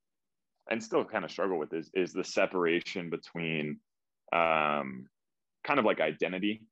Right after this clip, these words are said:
and brand. And that's why even on the intro, I was like, "Yo, like, I'm a human being that's good at growth, right? Like, I'm a good dude who's good at this."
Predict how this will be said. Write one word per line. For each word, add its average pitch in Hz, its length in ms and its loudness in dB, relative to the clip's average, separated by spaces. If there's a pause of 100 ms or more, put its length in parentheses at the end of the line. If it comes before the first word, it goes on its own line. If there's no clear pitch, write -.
(120)
and 78 160 -8
brand. 82 380 -2 (460)
And 123 100 2
that's 131 140 0
why 117 160 4
even 101 180 -2
on 92 120 -8
the 98 80 -12
intro, 104 300 -10
I 73 120 -4
was 78 100 -10
like, 82 160 -4
"Yo, 92 240 2
like, 80 160 -4 (120)
I'm 95 120 -4
a 90 40 -10
human 101 280 -6
being 82 240 -4
that's 73 160 -10
good 73 120 -2
at 69 100 -6
growth, 76 260 0 (240)
right? 85 300 2 (480)
Like, 92 140 2
I'm 87 120 0
a 87 40 -4
good 92 360 2
dude 80 360 -4 (540)
who's 90 180 -4
good 90 160 2
at 80 120 0
this." - 340 -10